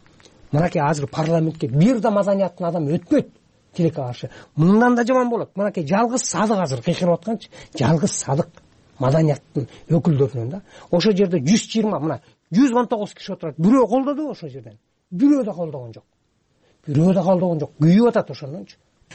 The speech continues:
Ал жерде кимдер отурат? Жүз жыйырма тогуз, жүз он тогуз. Кимдер отурат? Ал жерде бизнесмендер отурат, базаркомдор отурат. Ошолор да акчалуу кишилер. Мындан ары парламентке эч качан өтпөйт. Бир дагы маданияттын өкүлү өтпөйт.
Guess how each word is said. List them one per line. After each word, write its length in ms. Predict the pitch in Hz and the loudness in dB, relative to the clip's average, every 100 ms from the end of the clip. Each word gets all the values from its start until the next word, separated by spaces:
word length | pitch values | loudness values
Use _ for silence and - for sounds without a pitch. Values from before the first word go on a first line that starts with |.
| - | -6
Ал 120 | 170 | 0
жерде 220 | 202 208 202 | 2 2 2
кимдер 320 | 214 214 233 | 2 2 0
отурат? 280 | 233 196 - | -6 -10 -8
Жүз 180 | 170 - | -8 -6
жыйырма 220 | 180 160 | -6 -6
тогуз, 240 | 139 113 196 | -8 -14 -12
жүз 300 | 170 185 226 | -2 2 4
он 120 | 175 | 2
тогуз. 180 | 156 123 _ _ | -2 -10 _ _
Кимдер 280 | 165 208 247 | 0 2 2
отурат? 300 | 247 262 262 _ _ _ | 2 0 -2 _ _ _
Ал 120 | 147 | -4
жерде 220 | 175 175 175 | -2 0 2
бизнесмендер 640 | 208 202 175 160 143 147 | 2 2 0 -2 -2 -4
отурат, 280 | 156 147 - _ - _ _ - | -4 -6 -8 _ -20 _ _ -8
базаркомдор 600 | 151 185 175 175 180 170 | -4 -4 -6 -8 -6 -6
отурат. 260 | 170 160 - _ _ _ - | -6 -10 -12 _ _ _ -4
Ошолор 360 | 175 247 254 240 | 0 2 2 0
да 120 | - | -6
акчалуу 520 | - 175 - 220 233 196 | -6 -6 -4 0 0 -2
кишилер. 360 | - 190 131 - - - - - | -4 -4 -4 -8 -20 -20 -20 -2
Мындан 360 | 143 196 226 220 | 2 4 4 2
ары 260 | 190 127 - - | 2 -2 -6 -18
парламентке 680 | - 160 190 196 196 175 185 | -6 -2 0 0 0 -2 -4
эч 420 | 143 160 226 - | 0 2 0 -2
качан 340 | - 170 185 143 | -8 -4 -2 0
өтпөйт. 600 | 135 160 - 269 208 - 139 | 0 -2 -2 0 0 -2 -4
Бир 300 | 156 240 196 | 0 0 0
дагы 280 | 196 180 | -2 -2
маданияттын 760 | 156 170 190 196 190 - 220 175 | -2 0 2 2 0 0 0 0
өкүлү 260 | 175 196 156 165 | 0 0 2 0
өтпөйт. 360 | 180 - 254 | 0 0 0